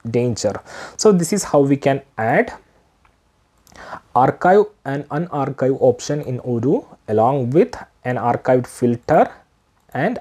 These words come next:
archived ribbon. So I hope you understood this video. If you like the video, please do click the like button and support us by sharing the video with your Odoo friends and add a comment. And also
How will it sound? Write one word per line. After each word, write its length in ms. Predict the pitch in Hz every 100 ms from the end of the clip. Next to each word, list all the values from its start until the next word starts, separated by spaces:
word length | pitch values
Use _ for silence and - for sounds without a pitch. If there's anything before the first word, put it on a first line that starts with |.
| -
archived 580 | 113 113 - 170 277 - -
ribbon. 400 | 139 117 98 - - - -
So 160 | - 175
I 80 |
hope 380 | 160 170 196 - -
you 160 | 165
understood 440 | 147 143 147 180 156
this 160 | 135
video. 380 | 139 123 139 196
If 160 | 131 -
you 80 | 131
like 220 | 156 190
the 60 | 190
video, 300 | 190 185 180
please 280 | - 143
do 140 | - 135
click 200 | 135 131
the 80 | 123
like 180 | 117
button 360 | 117 117 180 247 -
and 180 | 117 -
support 340 | 127 123 127
us 140 | 180 131
by 360 | 120 139 254 -
sharing 400 | - 139 165 196
the 80 | 156
video 260 | 135 139
with 220 | 127 127
your 100 | 143
Odoo 220 | 123 120 113
friends 400 | 123 165 269 - -
and 240 | 131 269 - _ 117
add 160 | 117
a 60 | 120
comment. 460 | - 113 151 285 - - - - -
And 240 | 185 233 -
also 580 | 175 160 - 175 175